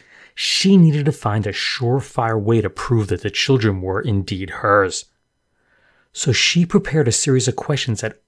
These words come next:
only her children would know the answers to. The questions and corresponding answers were telegraphed to New York, and Margaret Hayes asked them to the older child in French.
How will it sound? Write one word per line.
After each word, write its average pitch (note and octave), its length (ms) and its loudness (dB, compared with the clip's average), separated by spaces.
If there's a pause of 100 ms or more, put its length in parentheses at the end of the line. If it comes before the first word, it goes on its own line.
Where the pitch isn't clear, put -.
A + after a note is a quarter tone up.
only B2 460 2
her C#3 180 -4
children G2 480 -2
would G2 100 -2
know F2+ 180 -8
the F#2 200 -10
answers G2 360 -6
to. - 280 -8 (1500)
The - 80 -8
questions - 640 -2
and G#2+ 160 0
corresponding B2 580 0
answers C3 320 0
were F#2+ 120 -6
telegraphed A#2+ 580 -2
to A#2+ 80 -6
New B2 60 2
York, C3 360 0 (300)
and G2 160 -2
Margaret G2+ 440 -2
Hayes C3 440 0
asked A#2 320 -4
them B2+ 140 2
to C#3 120 -2
the C3+ 180 -2
older A2 280 0
child F#2 500 -4
in F2 140 -6
French. - 720 -6